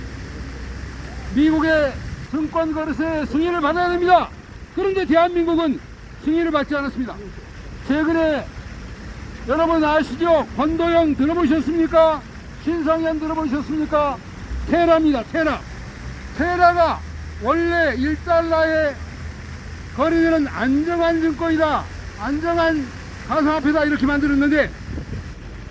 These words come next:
얼마나 올랐죠? 한국 돈으로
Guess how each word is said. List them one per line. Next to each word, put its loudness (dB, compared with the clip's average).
얼마나 4
올랐죠? 0
한국 -2
돈으로 0